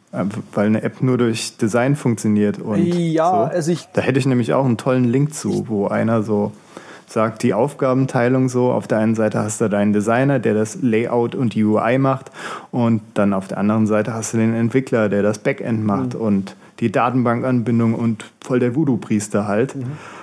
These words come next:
Speaker 1: Und, äh, in dem Artikel heißt so halt, ja, die Entwickler werden halt öfters für, als Mädchen für alles so ungefähr hergenommen und müssen sich dann auch noch eine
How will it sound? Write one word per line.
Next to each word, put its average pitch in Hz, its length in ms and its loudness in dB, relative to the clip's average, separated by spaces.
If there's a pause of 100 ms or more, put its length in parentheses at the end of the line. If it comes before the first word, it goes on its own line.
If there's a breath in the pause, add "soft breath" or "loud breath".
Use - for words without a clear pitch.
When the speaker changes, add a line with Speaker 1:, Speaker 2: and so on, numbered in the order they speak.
(240 loud breath)
Speaker 1:
Und, 107 480 0
äh, 107 240 2
in 113 160 0
dem 113 160 2
Artikel 117 360 0
heißt 123 280 0
so 120 160 2
halt, 113 240 2
ja, 120 380 2
die 110 200 -2
Entwickler 120 460 0
werden 110 240 0
halt 104 200 -6
öfters 110 320 -2
für, 107 320 0
als 110 280 -2
Mädchen 120 360 2
für 85 200 0
alles 143 380 2
so 156 260 0
ungefähr 156 680 0 (460 loud breath)
hergenommen 139 1300 -2
und 120 200 0
müssen 120 240 0
sich 117 160 -2
dann 113 200 0
auch 120 140 2
noch 117 120 2
eine 113 220 2